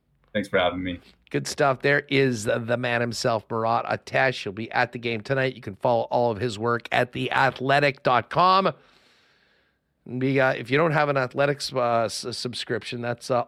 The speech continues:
Speaker 2: also a nice thing to ask for for Christmas. The gift that keeps on giving twelve months a year, especially from our pal Murat. All right, we got a special guest coming up. I'm fired up for this. One of our favorites. Uh, just before we do that, though, a big,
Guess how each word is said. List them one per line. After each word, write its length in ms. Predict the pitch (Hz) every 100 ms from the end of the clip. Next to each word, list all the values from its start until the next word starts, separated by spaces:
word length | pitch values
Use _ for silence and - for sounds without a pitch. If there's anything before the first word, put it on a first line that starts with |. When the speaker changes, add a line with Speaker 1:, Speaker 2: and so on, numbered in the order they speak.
| -
Speaker 2:
also 360 | 147 160 127
a 40 | 113
nice 240 | 110 101
thing 180 | 123 113
to 100 | 117
ask 240 | 110 110
for 120 | - 113
for 160 | -
Christmas. 480 | 101 147 135 117 104
The 120 | -
gift 280 | 117 151 -
that 140 | 135
keeps 280 | - 139 -
on 160 | 123 113
giving 340 | 107 151 113
twelve 260 | - 135 117
months 240 | 117 104
a 40 | 117
year, 160 | 131
especially 480 | 104 - 127 - 117
from 200 | - 120
our 80 | 110
pal 240 | - 135
Murat. 400 | 113 110 127 98 - - - - - - -
All 100 | 131
right, 160 | 120
we 120 | 135
got 100 | 160
a 40 | 151
special 400 | - 143 123 123
guest 300 | 113 104 -
coming 260 | 117 107
up. 140 | 101 98
I'm 180 | 123 113
fired 320 | 131 120 110
up 120 | 101
for 140 | -
this. 280 | 95 90 -
One 180 | 135 135
of 100 | 127
our 100 | 110
favorites. 540 | - 98 90 90 - - - - - _
Uh, 180 | 113 117
just 220 | 135 156
before 260 | 165 147 156
we 120 | 139
do 180 | 131 127
that, 220 | 123 104
though, 180 | 127 113
a 40 |
big, 480 | 110 - 135 120 110